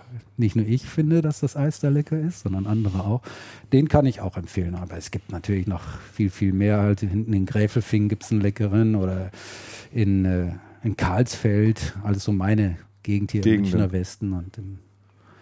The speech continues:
Speaker 2: Wer im Münchner Osten wohnt oder durch den Münchner Osten öfter mal durchkommt, dem sei empfohlen, äh, mein Lieblingseisitaliener, äh, der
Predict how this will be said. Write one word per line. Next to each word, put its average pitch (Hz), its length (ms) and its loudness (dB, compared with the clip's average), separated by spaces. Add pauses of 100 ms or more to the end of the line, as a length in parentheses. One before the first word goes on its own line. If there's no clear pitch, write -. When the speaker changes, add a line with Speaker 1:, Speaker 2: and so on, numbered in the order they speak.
(340)
Speaker 2:
Wer 120 120 8
im 139 60 4
Münchner 160 300 6
Osten 151 340 4
wohnt 143 220 6
oder 117 160 4
durch 117 220 2
den 113 120 2
Münchner 117 340 0
Osten 127 440 0
öfter 113 420 -6
mal 107 160 4
durchkommt, 120 420 0
dem 107 340 -6
sei 107 200 2
empfohlen, 104 640 0
äh, 98 420 -6 (120)
mein 113 260 2
Lieblingseisitaliener, 117 1300 0 (720)
äh, 104 340 4
der - 60 -2